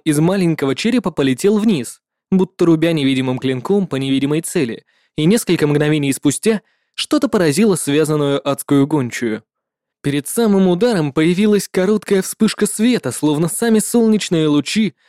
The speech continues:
захотела продолжить движение мимика. Расколов одну из голов гончей надвое — и оставив глубокий след на траве за ней.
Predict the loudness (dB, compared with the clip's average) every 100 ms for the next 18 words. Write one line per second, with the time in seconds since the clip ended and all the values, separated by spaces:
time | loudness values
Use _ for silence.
0 | _ 0 0 0 -2 2 2 2 2 4
1 | 4 2 0 0 2 2 2 2 2 0
2 | -6 -10 -14 _ _ _ _ _ -4 -4
3 | -2 0 2 0 -4 -4 -2 -2 -2 -2
4 | -2 -2 0 0 0 -2 -4 -4 -4 -6
5 | -8 -10 -16 _ _ _ -2 -2 -2 0
6 | 2 2 2 2 0 0 -2 -2 -2 0
7 | 0 -2 -6 -2 -2 -2 -4 -8 -10 -16